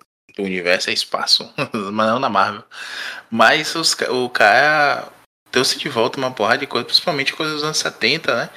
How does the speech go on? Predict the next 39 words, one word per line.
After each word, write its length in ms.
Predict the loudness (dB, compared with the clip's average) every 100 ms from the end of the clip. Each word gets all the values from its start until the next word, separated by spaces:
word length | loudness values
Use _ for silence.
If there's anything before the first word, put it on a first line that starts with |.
| -18 -20 -14 -6
que 340 | -4 -4 -2 0
acabou 380 | 2 0 0
funcionando 420 | -4 -2 0 0 -4
muito 240 | -6 -4
bem, 240 | -2 -2
e 20 | -4
eu 60 |
concordo 420 | -8 -10 -6 -8 -6
com 100 | -8
o 40 |
Joel. 300 | -2 -2 -2
O 100 | -4
mais 300 | -2 0 2
legal 280 | 0 0 0
da 100 | -2
Aniquilação, 680 | -8 -8 -8 -6 -8 -8 -10
assim, 160 | -8 -10
o 60 |
conceito 460 | -10 -4 -2 -2 -2
é 60 |
bacana, 540 | -6 -8 -6 -4 -4 -6
né? 160 | -10 -12 _ _ _ -2
Eu, 200 | 2 2
otário, 420 | 2 4 4 4
quando 240 | -4 -8
comecei 520 | -6 -4 -2 -2 0
a 60 | 0
ler 200 | -2 -4
isso, 380 | -4 -2 0 0
não, 160 | -4 -6
não 260 | -6 -6
me 180 | -4 -2
liguei 320 | -2 0 -2
que 140 | 2 2
a 80 |
onda 180 | 2 -2
de 80 | -4
Aniquilação 640 | -8 -8 -6 -4 -2 -2
era 300 | -2 -2 -6